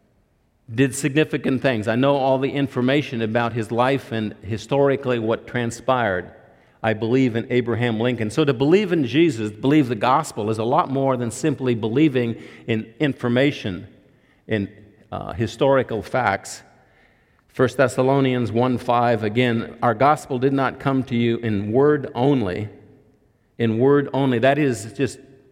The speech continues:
information, just, uh, theology, "but also in power and in the Holy Spirit and with full conviction," full conviction,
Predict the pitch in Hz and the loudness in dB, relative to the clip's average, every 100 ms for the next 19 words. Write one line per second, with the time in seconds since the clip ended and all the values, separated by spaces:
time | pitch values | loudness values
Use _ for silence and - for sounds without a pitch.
0 | _ _ - 139 - 113 127 120 - 101 | _ _ -4 -2 -2 0 0 0 -4 -6
1 | 110 - - _ _ _ _ - 120 - | -8 -14 -20 _ _ _ _ -4 -4 -4
2 | - - _ _ _ _ - 76 82 123 | -16 -20 _ _ _ _ -8 -6 -2 2
3 | 110 127 104 92 98 104 101 - - _ | 4 2 0 -2 -4 -4 -8 -20 -20 _
4 | _ _ _ _ _ 104 147 190 - 127 | _ _ _ _ _ 4 4 4 0 0
5 | 107 101 151 156 123 110 107 107 135 139 | 0 2 2 2 0 -2 -2 -2 0 0
6 | 131 - 139 104 104 104 - 175 170 156 | 0 0 0 0 -4 -4 -2 0 0 -2
7 | 151 156 - 104 92 175 165 165 143 139 | -2 -2 -4 -8 -4 0 0 -2 -2 -2
8 | 135 - 107 87 | -4 -6 -6 -6